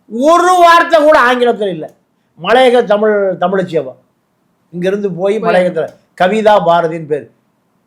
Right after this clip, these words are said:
Speaker 1: ஒரு வார்த்தை கூட
Speaker 2: ஆங்கிலத்தில்.
Speaker 1: அதே போல நம்ம இலங்கையில, ஆ, அனைவருக்கும் அறிந்தவர் இலங்கை வானொலி அப்துல் ஹமீது
Speaker 2: ஆமா.
Speaker 1: வந்தார்.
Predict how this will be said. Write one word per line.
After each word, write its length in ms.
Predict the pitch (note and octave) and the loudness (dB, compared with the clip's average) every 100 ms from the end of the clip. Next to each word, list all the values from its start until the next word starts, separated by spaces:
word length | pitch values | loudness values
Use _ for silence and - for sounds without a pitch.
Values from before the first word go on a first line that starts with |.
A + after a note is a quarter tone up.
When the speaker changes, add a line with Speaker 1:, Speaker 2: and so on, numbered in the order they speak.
| - | -12
Speaker 1:
ஒரு 440 | G3 C#4 D#4 E4 | -4 0 2 2
வார்த்தை 460 | D4 D4 C#4 B3+ B3 | 4 2 2 2 2
கூட 340 | B3 C4+ E4 - - _ _ _ _ _ _ _ _ _ _ _ | 2 2 0 -2 -16 _ _ _ _ _ _ _ _ _ _ _
Speaker 2:
ஆங்கிலத்தில். 600 | F3 D#3+ - D#3+ _ _ _ _ _ - | -20 -20 -20 -20 _ _ _ _ _ -2
Speaker 1:
அதே 260 | G3+ A#3+ | 2 4
போல 520 | G3+ G3+ F3+ E3 D3+ B2+ - _ | 4 2 2 2 -2 -6 -16 _
நம்ம 180 | - F3 | -14 -6
இலங்கையில, 720 | F3+ A3+ A#3 A3 G3 F3 D#3+ - _ _ _ - | -2 0 2 2 2 2 0 -4 _ _ _ -6
ஆ, 680 | D#3 D#3 D3 C#3+ C3+ C3+ A#2+ | -4 -2 -4 -6 -6 -8 -6
அனைவருக்கும் 600 | D#3+ A3 A3 G#3+ F#3 F#3 | -2 0 0 0 -2 -2
அறிந்தவர் 420 | F3 F3+ F3+ E3 | -2 -2 -2 -2
இலங்கை 300 | F3 F#3+ F#3 | -2 -4 -4
வானொலி 540 | D#3 F3 E3 D#3 - - | -2 -2 -4 -6 -8 -2
அப்துல் 340 | F3+ F3 F#3 | 0 2 0
ஹமீது 300 | E3 F#3 F3 | 0 -2 -2
Speaker 2:
ஆமா. 40 | |
Speaker 1:
வந்தார். 360 | D#3 C#3 B2 A#2+ | -4 -6 -10 -12